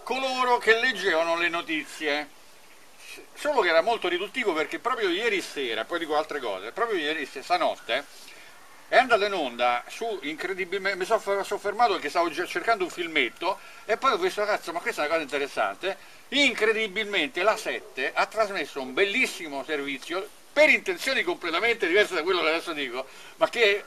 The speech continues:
<coughs> evidenziano queste cose qua. E faceva vedere una cosa che ti riguarda direttamente, <coughs> lo sviluppo <coughs> dell'avionica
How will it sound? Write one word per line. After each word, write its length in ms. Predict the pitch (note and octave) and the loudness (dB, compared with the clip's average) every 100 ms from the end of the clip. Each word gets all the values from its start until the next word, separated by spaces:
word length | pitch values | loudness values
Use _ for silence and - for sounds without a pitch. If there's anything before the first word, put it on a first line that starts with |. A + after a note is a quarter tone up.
| - | -6
<coughs> 280 | G3+ A3 - | 0 0 0
evidenziano 600 | A3 B3 E3 E3+ D#3+ D#3 | 0 2 2 0 -4 -4
queste 240 | D#3+ D#3+ | -4 -4
cose 160 | D3 B2+ | -4 -4
qua. 140 | G2+ - - - - - - - - | -6 -10 -20 -20 -20 -20 -20 -16 -2
E 120 | D#3 | -2
faceva 320 | G3 F3+ F3+ | 0 2 4
vedere 320 | D3+ D3 C3 | 4 2 0
una 80 | D3 | -2
cosa 160 | F3 D3+ | -2 -2
che 60 | |
ti 60 | C#3 | -4
riguarda 300 | C3 D3+ B2+ | 2 2 2
direttamente, 720 | B2+ C3+ C3+ A#2+ F2+ F2+ A#2 - - - - - | -2 -2 -2 -4 -6 -10 -14 -14 -18 -16 -12 2
<coughs> 800 | - - - - - - - | 4 4 2 -14 -16 -18 -16
lo 180 | C#3 F3+ | -4 -4
sviluppo 580 | F#3+ A#3 G#3+ - C#3 C3 | -2 -4 -4 -2 -2 -2
<coughs> 1080 | - G#3 - - F#3+ C#3 - - - - - | 2 2 2 -2 -14 -14 -18 -20 -20 -20 -4
dell'avionica 840 | - F3 G#3 G3+ C#3 B2+ C#3+ D#3+ | 0 2 4 4 4 0 2 2